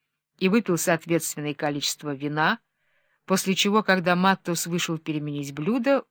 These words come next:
он слегка пододвинул свой стул к стулу Консуэла, понизил голос и сказал ей: «Милая сеньора, я не так прожорлив, как это может показаться».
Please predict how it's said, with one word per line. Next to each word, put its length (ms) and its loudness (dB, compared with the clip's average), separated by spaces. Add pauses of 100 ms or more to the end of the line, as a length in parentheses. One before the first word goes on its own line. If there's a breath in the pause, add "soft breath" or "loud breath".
он 160 2
слегка 480 0
пододвинул 580 0
свой 300 -2
стул 340 -2
к 80 -10
стулу 320 -2
Консуэла, 720 0 (800)
понизил 460 0
голос 500 -2
и 80 -10
сказал 480 -2
ей: 260 -10 (1300)
«Милая 320 2
сеньора, 540 -2 (1120)
я 160 0
не 100 2
так 240 -2
прожорлив, 580 0
как 220 -6
это 160 -6
может 260 -2
показаться». 600 -4